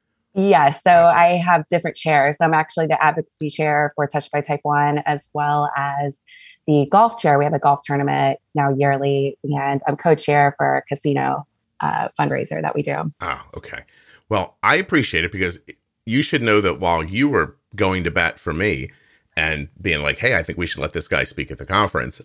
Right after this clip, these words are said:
Speaker 2: I was taking that very seriously up here. And, um, I was very,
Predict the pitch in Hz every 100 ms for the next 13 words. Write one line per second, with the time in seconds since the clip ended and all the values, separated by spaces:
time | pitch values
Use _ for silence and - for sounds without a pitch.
0 | _ - 101 131 90 - 117 98 82 -
1 | 65 55 - 85 64 - 50 - - -
2 | - - _ _ 69 67 67 71 71 65
3 | 62 67 _ 82 78 85 82 82 82 76